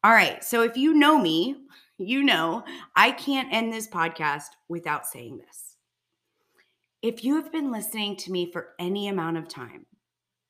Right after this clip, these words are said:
you know what a tremendous positive impact limiting electronics for Jordan has been. Honestly, it has made a significant difference in our lives, but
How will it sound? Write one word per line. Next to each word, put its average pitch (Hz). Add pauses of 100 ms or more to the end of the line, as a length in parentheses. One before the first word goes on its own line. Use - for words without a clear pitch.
(500)
you 262
know 180
what 190
a 175
tremendous 185 (160)
positive 180
impact 151 (380)
limiting 196
electronics 165
for 156
Jordan 131
has 143
been. - (720)
Honestly, 226
it 202
has 196
made 185
a 165
significant 180
difference 170
in 151
our 180
lives, 214 (840)
but 226